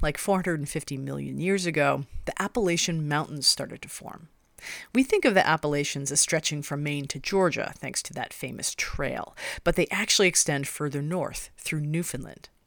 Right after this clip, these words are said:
They formed through a series of mountain-building events called orogenies, culminating in the formation of Pangaea three hundred million-ish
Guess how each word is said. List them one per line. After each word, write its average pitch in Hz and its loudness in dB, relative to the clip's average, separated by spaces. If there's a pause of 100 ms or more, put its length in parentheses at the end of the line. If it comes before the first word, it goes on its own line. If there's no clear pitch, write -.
(280)
They - 4
formed 277 2
through - -2
a 156 2
series 220 6
of 185 2
mountain-building 139 2
events 117 -4
called 139 -2
orogenies, 143 -4 (380)
culminating 147 4
in 147 -2
the 143 -2
formation 135 -4
of 123 -8
Pangaea 143 8
three 190 4
hundred 139 0
million-ish 139 0